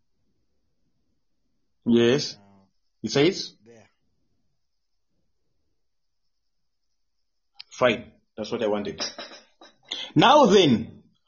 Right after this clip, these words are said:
Speaker 1: we are called ambassadors for Christ. As though God were pleading through us, we implore you on Christ's behalf, be reconciled to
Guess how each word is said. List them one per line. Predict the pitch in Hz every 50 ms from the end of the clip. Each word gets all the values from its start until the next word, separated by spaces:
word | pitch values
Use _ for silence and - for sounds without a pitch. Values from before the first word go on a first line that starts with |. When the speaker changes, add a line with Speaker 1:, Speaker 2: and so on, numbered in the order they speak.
| _ _ _ _
Speaker 1:
we | 139 151 175
are | 190 190
called | - 233 240 233 233 233 226 233 -
ambassadors | 170 170 160 147 143 196 185 - - 175 151 143 139 131 127 -
for | - - 151 143 143
Christ. | - - 147 139 131 - - - - - - - _ _ _ _ _ _ _ _ _ _ _ _ _ _ _ _ - - - -
As | 147 160 151
though | 139 214 240 247 240 180
God | 147 131 190 202 196 160 147 139 143 156 185 202 - - - - - - - _ _ _ _ _ _ _ _ _ _ _ _ _ _ _ _ _ _ _ _ _ _ _ _
were | - 139 135
pleading | 135 - - 175 180 208 226 - 175 160 151
through | 143 - - 147 170 190 190 -
us, | - 151 139 131 139 151 160 - - - - - - _ _ _
we | - 131 143 -
implore | 156 147 143 143 175 185 185 175
you | 156 156 160 165 170 160 156 156 160 - - _ _ _ _ _
on | - 123 127 131 131 131 127 135
Christ's | 135 - 151 160 170 165 165 156 - - -
behalf, | 139 139 127 123 135 127 123 123 - _ _ _ _ _ - 117 113 113 - _ _ _ _ _ -
be | 135 156
reconciled | 156 151 147 143 147 - 147 135 131 - - - 160 143 135 127 127 127 120 - - _ _ _ _ _ _ _ _
to | 226 220 214 208 214 214 214 -